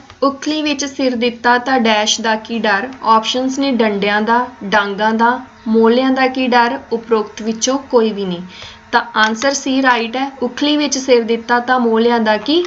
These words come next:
ਡਰ।" ਹੁਣ ਇਹਦੀ ਅਗਰ ਆਪਾਂ ਮੀਨਿੰਗ ਦੀ ਗੱਲ ਕਰੀਏ ਤਾਂ ਉਹ ਕੀ ਹੈ? ਜਦੋਂ ਕਿਸੇ ਔਖੇ ਕੰਮ ਦਾ ਆਪਾਂ ਬੀੜਾ ਚੁੱਕੀਏ ਤੇ ਰਾਹ ਵਿੱਚ ਰੁਕਾਵਟਾਂ ਆਉਣ, ਤਾਂ ਆਪਣੇ ਆਪ ਨੂੰ ਹੌਸਲਾ ਦੇਣ ਲਈ ਇਹ ਅਖਾਣ ਵਰਤੀ ਜਾਂਦੀ ਹੈ, "ਉਖਲੀ ਵਿੱਚ ਸਿਰ ਦਿੱਤਾ ਤਾਂ ਮੋਲਿਆਂ ਦਾ ਕੀ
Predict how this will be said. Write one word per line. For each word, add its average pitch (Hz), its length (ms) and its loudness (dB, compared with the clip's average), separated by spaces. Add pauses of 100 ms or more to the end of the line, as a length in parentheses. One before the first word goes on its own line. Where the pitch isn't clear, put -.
(140)
ਡਰ।" 185 320 0 (400)
ਹੁਣ 262 180 4
ਇਹਦੀ 285 300 0
ਅਗਰ 277 200 2
ਆਪਾਂ 269 260 0
ਮੀਨਿੰਗ 240 400 2
ਦੀ 277 140 2
ਗੱਲ 247 200 2
ਕਰੀਏ 247 340 0
ਤਾਂ 269 120 -4 (100)
ਉਹ 226 120 4
ਕੀ 262 300 0
ਹੈ? 262 80 0 (1600)
ਜਦੋਂ 269 340 0
ਕਿਸੇ 311 540 -2
ਔਖੇ 247 320 0
ਕੰਮ 285 260 2
ਦਾ 269 80 2
ਆਪਾਂ 277 180 0
ਬੀੜਾ 233 360 2
ਚੁੱਕੀਏ 247 520 -2
ਤੇ 254 180 2
ਰਾਹ 247 220 6
ਵਿੱਚ 269 180 -4
ਰੁਕਾਵਟਾਂ 233 580 0
ਆਉਣ, 226 220 0 (260)
ਤਾਂ 269 160 2
ਆਪਣੇ 247 420 2
ਆਪ 254 240 2
ਨੂੰ 269 180 0
ਹੌਸਲਾ 240 400 0
ਦੇਣ 247 260 2
ਲਈ 254 100 -2
ਇਹ 247 180 2
ਅਖਾਣ 220 280 -2
ਵਰਤੀ 208 340 -2
ਜਾਂਦੀ 214 340 -2
ਹੈ, 247 60 -2
"ਉਖਲੀ 254 400 -2
ਵਿੱਚ 269 200 -2
ਸਿਰ 226 280 0
ਦਿੱਤਾ 220 320 -2
ਤਾਂ 233 180 -2
ਮੋਲਿਆਂ 214 340 -2
ਦਾ 208 140 -2
ਕੀ 320 300 -2